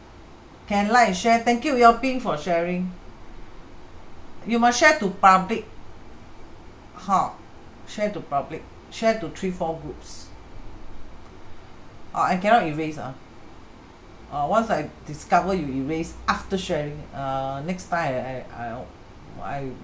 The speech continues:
will heal you. Uh, you don't care for me, I also wo-, don't care for you. Okay, Helen is correct. Online is called fire, right? And Anais is right.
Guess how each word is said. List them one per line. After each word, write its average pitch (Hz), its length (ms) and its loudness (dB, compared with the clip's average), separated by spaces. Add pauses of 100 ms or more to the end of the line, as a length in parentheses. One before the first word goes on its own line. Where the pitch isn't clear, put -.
will 131 140 -4
heal 160 260 -4
you. 117 360 -6 (960)
Uh, 139 240 -4 (180)
you 165 220 -4
don't 196 180 -2
care 214 160 2
for 185 160 -2
me, 170 300 -8 (800)
I 135 280 -2
also 156 240 -4
wo-, 123 240 -6 (180)
don't 139 160 -8
care 147 140 -8
for 104 100 -8
you. 113 180 -6
Okay, 202 320 0 (360)
Helen 247 640 10 (420)
is 170 240 2
correct. 160 400 6 (420)
Online 208 680 6
is 143 180 -8
called 165 320 0
fire, 131 600 4 (440)
right? 196 320 4 (600)
And 160 300 0
Anais 202 640 2
is 135 180 -6
right. 160 240 4